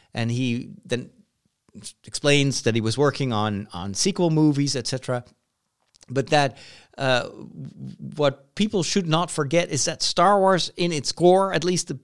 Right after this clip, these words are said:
the, what the projects that he worked on, was, was nothing but a soap opera. He says it is, it's just a soap opera, literally. About, it's about family. It's not about spaceships. It's not about, you know, it's not science fiction.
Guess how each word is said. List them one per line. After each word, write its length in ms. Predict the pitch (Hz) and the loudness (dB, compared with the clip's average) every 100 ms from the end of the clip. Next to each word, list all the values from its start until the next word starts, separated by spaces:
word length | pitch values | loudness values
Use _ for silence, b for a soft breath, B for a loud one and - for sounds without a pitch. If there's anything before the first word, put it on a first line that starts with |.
| - | -14
the, 60 | |
what 420 | - - 147 139 - | -10 0 0 0 -6
the 160 | 135 | -6
projects 420 | - 156 160 147 - | 0 2 2 0 -6
that 120 | 139 | -6
he 160 | 160 | -4
worked 260 | 196 151 135 | -2 -2 0
on, 140 | 143 123 B B | -4 -4 B B
was, 220 | 180 - _ _ _ _ | -2 -2 _ _ _ _
was 220 | - 190 165 | -14 -8 -4
nothing 380 | 202 208 285 | -2 0 0
but 140 | 196 165 | 2 2
a 100 | 127 | 0
soap 440 | - - - 196 | 0 2 4 2
opera. 480 | - 98 - 90 95 _ _ | 0 -4 -6 -10 -12 _ _
He 80 | 131 | -4
says 200 | 165 151 | -2 -2
it 160 | 185 | -2
is, 140 | 190 165 | -4 -4
it's 240 | 202 185 | -4 -4
just 220 | 160 320 | -4 -2
a 40 | 240 | 0
soap 460 | - - 220 220 | 2 2 2 2
opera, 340 | 160 113 101 104 | 0 -4 -4 -4
literally. 600 | 123 170 240 156 107 95 B B B | -2 0 0 0 -4 -6 B B B
About, 420 | 156 170 180 196 | -4 0 0 0
it's 160 | 185 - | -4 -4
about 300 | 170 202 196 | -2 -2 0
family. 360 | 220 294 269 | 2 2 0
It's 120 | 131 175 | -2 -2
not 160 | 330 | -2
about 260 | 330 117 101 | 0 0 -2
spaceships. 600 | - - 110 - 240 - | -6 -6 -6 -6 -6 -6
It's 180 | 165 190 | -8 -6
not 180 | 185 233 | -4 -2
about, 360 | 139 110 110 B B B B | -2 -2 -4 B B B B
you 80 | 131 | -2
know, 120 | 117 | 0
it's 200 | - - | -2 -2
not 140 | 214 | -2
science 280 | 226 139 135 | 0 0 0
fiction. 420 | - 302 - 95 | -2 -4 -6 -6